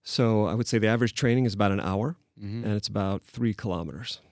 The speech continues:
Speaker 1: So it
Speaker 2: Okay.
Speaker 1: depends on what we're focusing on at the time. We're generally doing a lot of, uh, kind of mid-distance freestyle stuff.
Speaker 2: Mm-hmm.
Speaker 1: So it could be, like, two,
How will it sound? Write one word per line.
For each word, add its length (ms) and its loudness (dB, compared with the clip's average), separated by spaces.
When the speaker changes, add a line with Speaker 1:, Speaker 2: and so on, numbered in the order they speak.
Speaker 1:
So 160 -6
it 40 0
Speaker 2:
Okay. 40 -2
Speaker 1:
depends 280 -2
on 60 -2
what 160 -2
we're 80 -2
focusing 560 -2
on 240 0
at 80 -4
the 80 -12
time. 560 -4
We're 140 -14
generally 300 -2
doing 220 -2
a 60 -4
lot 320 -4
of, 260 -10
uh, 140 -6
kind 180 -6
of 60 -4
mid-distance 640 -4
freestyle 600 -8
stuff. 440 -10
Speaker 2:
Mm-hmm. 80 -18
Speaker 1:
So 460 -6
it 100 -20
could 140 -10
be, 220 -6
like, 160 -12
two, 380 -6